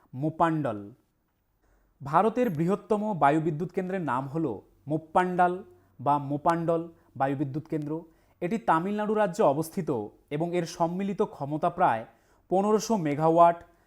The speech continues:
যা তিন হাজারটিরও বেশি বায়ু টারবাইন থেকে আসে। পরবর্তী প্রশ্ন,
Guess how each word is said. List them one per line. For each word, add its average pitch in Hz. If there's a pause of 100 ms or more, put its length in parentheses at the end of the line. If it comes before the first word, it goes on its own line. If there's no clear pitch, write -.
(120)
যা 165 (420)
তিন 185
হাজারটিরও 214
বেশি 160 (260)
বায়ু 139
টারবাইন 170
থেকে 170 (120)
আসে। 117 (3250)
পরবর্তী 233
প্রশ্ন, 262